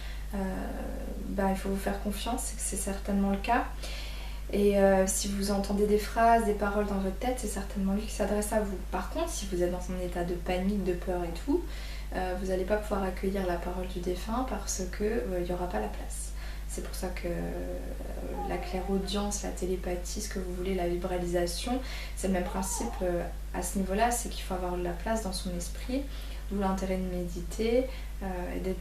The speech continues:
centré dans le cœur pour vraiment plus être dans la tête mais dans le cœur,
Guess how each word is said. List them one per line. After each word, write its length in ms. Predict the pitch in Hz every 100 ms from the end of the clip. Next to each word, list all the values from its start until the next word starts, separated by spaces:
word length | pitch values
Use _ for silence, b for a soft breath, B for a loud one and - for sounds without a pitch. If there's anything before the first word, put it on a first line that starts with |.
| -
centré 400 | - 190 185 180
dans 140 | 175
le 60 | 170
cœur 200 | - 226 - -
pour 80 | 185
vraiment 400 | 180 180 196 226 B B -
plus 160 | -
être 100 | 180 175
dans 160 | 180
la 100 | 175
tête 320 | 175 - - 202
mais 100 | 180
dans 80 |
le 280 | 185 180 -
cœur, 220 | 226 233